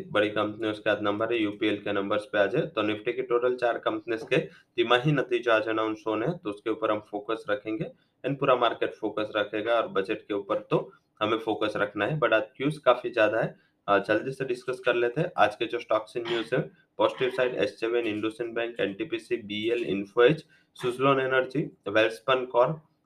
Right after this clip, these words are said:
गणेशाई को, आ, कैम्प्लास, Zomato, on Oberoi Realty, जीएसएफ़सी, Amber Enterprise,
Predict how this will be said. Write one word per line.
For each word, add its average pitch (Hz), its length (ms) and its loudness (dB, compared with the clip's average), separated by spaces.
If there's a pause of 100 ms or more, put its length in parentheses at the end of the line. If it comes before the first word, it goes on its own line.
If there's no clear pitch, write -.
(120)
गणेशाई 123 440 4
को, 139 200 -4 (400)
आ, 104 160 8
कैम्प्लास, 127 720 0
Zomato, 113 360 2 (300)
on 107 280 2
Oberoi 107 320 6
Realty, 117 380 -2
जीएसएफ़सी, 113 600 -2 (340)
Amber 104 300 0
Enterprise, 120 560 0